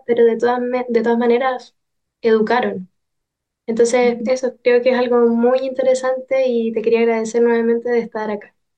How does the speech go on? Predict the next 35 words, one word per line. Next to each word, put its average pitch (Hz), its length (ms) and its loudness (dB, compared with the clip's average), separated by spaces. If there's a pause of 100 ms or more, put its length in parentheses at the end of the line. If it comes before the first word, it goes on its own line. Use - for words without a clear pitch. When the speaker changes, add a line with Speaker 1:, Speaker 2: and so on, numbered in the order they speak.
(380)
Speaker 2:
Gracias. 220 680 -4
Aprovecho 226 440 0
de 233 60 0
hacer 240 180 0
una 240 120 0
invitación 233 680 0
a 302 60 0
todas 247 220 -4
las 254 100 -6
personas 247 400 -4
que - 100 -4
nos 240 160 -2
escuchan 240 720 -4
para 226 200 -2
que 220 100 0
puedan 220 300 2
asistir 262 560 -2 (340)
hasta 220 240 -2
el 214 80 0
cinco 262 300 2
de 262 100 2
febrero, 269 640 0
eh, 233 220 0
de 220 80 2
manera 208 260 2
gratuita 226 720 -2
en 226 120 -2
el 220 80 4
Museo 220 280 4
Histórico 226 420 -2
de 208 140 -4
Placilla, 277 500 -4
la 262 120 -6
Quinta 233 260 -8
Región, 262 480 -2